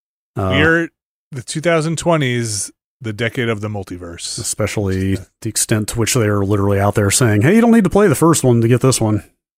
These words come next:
Speaker 1: You can totally just get this one."
Speaker 2: Which,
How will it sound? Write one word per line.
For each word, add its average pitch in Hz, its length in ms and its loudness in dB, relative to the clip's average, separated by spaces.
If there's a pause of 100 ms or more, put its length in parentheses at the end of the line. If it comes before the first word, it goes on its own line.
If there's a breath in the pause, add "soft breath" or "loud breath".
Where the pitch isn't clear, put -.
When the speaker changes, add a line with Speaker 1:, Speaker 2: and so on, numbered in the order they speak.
(280)
Speaker 1:
You 101 80 -6
can 113 300 0
totally 120 340 4
just 110 180 -2
get 120 140 4
this 117 220 2
one." 104 240 -2 (1500)
Speaker 2:
Which, - 480 -2